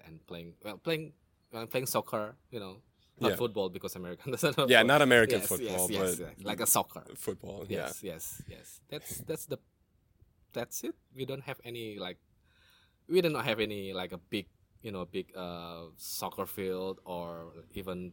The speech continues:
Speaker 1: have a badminton field in the, with good facilities because it was in suburb. I grew up,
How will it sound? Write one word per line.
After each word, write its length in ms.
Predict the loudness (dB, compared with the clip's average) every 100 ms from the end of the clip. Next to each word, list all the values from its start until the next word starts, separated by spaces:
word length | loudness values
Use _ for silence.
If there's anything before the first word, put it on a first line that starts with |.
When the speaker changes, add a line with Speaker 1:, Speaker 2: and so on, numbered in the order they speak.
| -16
Speaker 1:
have 240 | -16 -12 -10
a 120 | -12 -14 _ -20 -10
badminton 500 | -10 -8 -10 -8 -10
field 320 | -4 -4 -4 -8
in 120 | -12
the, 80 | -10
with 120 | -10 -12 _
good 140 | -10 -10
facilities 760 | -16 -12 -8 -4 -4 -6 -10 -10
because 280 | -6 -6 -4
it 80 |
was 160 | -4 -4
in 100 | -8
suburb. 440 | -12 -10 -4 -4 -6 _ _ -10
I 800 | -6 -4 -4 -6 -8 -8 -8 -10
grew 180 | -6 -4
up, 180 | -4